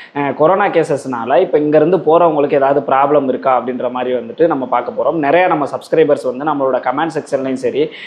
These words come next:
நம்ம Telegram குரூப்லயும் கேட்டிருக்காங்க. இன்னும் ஒரு சில ஏஜென்ட்டுகள்லாம் வந்துட்டு, அஹ், இந்த மாதிரி வந்துட்டு,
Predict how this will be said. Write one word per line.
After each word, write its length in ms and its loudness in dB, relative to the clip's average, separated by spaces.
நம்ம 180 0
Telegram 420 2
குரூப்லயும் 380 -2
கேட்டிருக்காங்க. 420 -2
இன்னும் 240 2
ஒரு 120 4
சில 200 0
ஏஜென்ட்டுகள்லாம் 640 2
வந்துட்டு, 300 -2
அஹ், 300 0
இந்த 140 0
மாதிரி 260 2
வந்துட்டு, 320 2